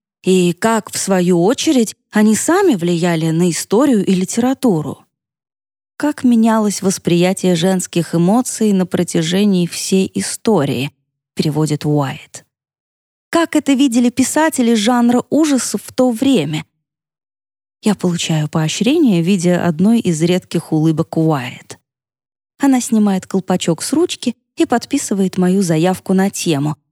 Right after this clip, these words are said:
а затем возвращает листок мне и говорит: «С большим нетерпением жду, когда смогу прочитать вашу работу, мисс Морроу». Когда я покидаю офис Уайт, то начинаю задаваться вопросом:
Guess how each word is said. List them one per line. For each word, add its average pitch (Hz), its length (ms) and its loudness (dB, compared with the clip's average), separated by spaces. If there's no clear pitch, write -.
а 226 200 2
затем 339 400 0
возвращает 214 720 0
листок 208 420 0
мне 330 380 2
и 294 140 -2
говорит: 175 540 0
«С 180 120 -2
большим 185 500 0
нетерпением 180 760 0
жду, 175 380 0
когда 175 400 -2
смогу 165 360 0
прочитать 165 600 -4
вашу 160 340 -2
работу, 151 560 -2
мисс 165 380 0
Морроу». - 640 -2
Когда 185 280 -4
я 165 100 -2
покидаю 160 580 -2
офис 151 440 -6
Уайт, 190 520 -2
то 180 140 2
начинаю 214 480 2
задаваться 190 560 0
вопросом: 208 640 0